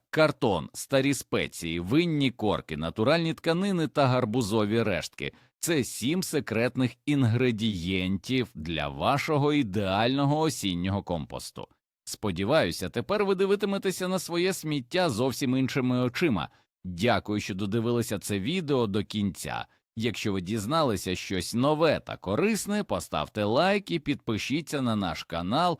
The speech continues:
щоб не пропустити інші садові секрети.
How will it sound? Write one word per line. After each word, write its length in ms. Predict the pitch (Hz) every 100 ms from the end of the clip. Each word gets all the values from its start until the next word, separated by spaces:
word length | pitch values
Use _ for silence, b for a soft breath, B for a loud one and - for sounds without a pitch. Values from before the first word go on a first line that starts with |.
| b b _
щоб 340 | - 214 208 196
не 120 | 190
пропустити 960 | - 117 110 104 - 202 214 196 185 -
інші 480 | 123 143 170 170 151
садові 480 | 104 90 90 80
секрети. 720 | 82 87 85 85 69 57 57